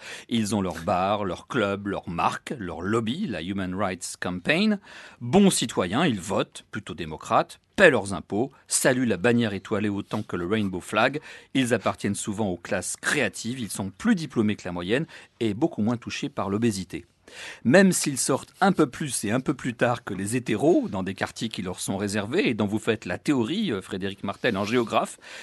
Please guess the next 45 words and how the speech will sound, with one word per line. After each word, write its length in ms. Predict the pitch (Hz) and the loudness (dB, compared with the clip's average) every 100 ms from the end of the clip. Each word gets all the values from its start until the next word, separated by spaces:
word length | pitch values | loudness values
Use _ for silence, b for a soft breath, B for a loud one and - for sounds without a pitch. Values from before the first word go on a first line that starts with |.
| B - | B 8
ils 160 | 233 | 8
rentrent 420 | 127 110 165 - _ | 10 6 2 -2 _
en 140 | 220 | 6
couple, 400 | 208 - 143 - | 8 2 0 2
bien 240 | 123 143 175 | 2 4 4
sages, 400 | - 95 127 120 | 4 0 0 2
dans 100 | 127 | 4
leur 160 | 151 | 4
maison 300 | 135 117 117 | 4 2 0
spacieuse 560 | 127 - 135 - 123 127 | -2 -2 -2 -2 -2 -2
et 60 | 101 | 0
bien 180 | 123 | 2
rangée, 400 | 151 123 95 95 B B - | 4 2 0 -6 B B 0
dans 140 | 135 | 2
des 100 | 143 | 2
suburbs 420 | 139 113 95 104 - | 2 -2 -2 -4 0
calmes 340 | 113 104 120 - | 2 4 4 0
et 60 | 113 | -6
fleuris. 400 | - 95 85 - _ B B B B B | -4 -6 -6 -14 _ B B B B B
D'ailleurs, 600 | 90 101 92 127 185 - | -4 0 2 4 4 2
comme 200 | - 92 | -4 -4
on 60 | 87 | -4
sait, 340 | - 107 143 | -6 -2 0
ils 100 | 147 | 0
poussent 280 | 113 151 151 | -2 -4 -2
désormais 480 | 113 113 110 107 107 | 2 2 2 0 0
le 100 | 107 | 2
conformisme 760 | - 113 196 156 131 156 185 - B B | 2 4 4 4 2 0 -6 -8 B B
jusqu'à 340 | 143 208 - 247 | 0 0 0 -2
s'être 360 | - 196 - | -2 -4 -4
convertis 580 | 156 214 202 190 - 151 156 | -2 0 2 0 -2 -2 4
à 80 | |
l'institution 600 | 180 202 226 208 220 - | 4 4 0 -2 0 2
du 140 | 240 226 | 4 8
mariage. 500 | 226 208 156 95 87 _ b b b | 8 6 4 2 -8 _ b b b
Comme 160 | - 127 | 4 6
le 100 | 123 | 6
dit 320 | 117 123 107 - | 2 -4 -2 -2
un 80 | 95 | -2
représentant 640 | 98 - 95 104 151 240 | -2 -4 -4 -4 0 -2
du 140 | 113 | 0
lobby 280 | 98 90 98 | -2 -2 -2
en 80 | 98 | -4
question, 420 | - 110 - 254 | -6 -10 -2 -2
le 180 | 131 | 0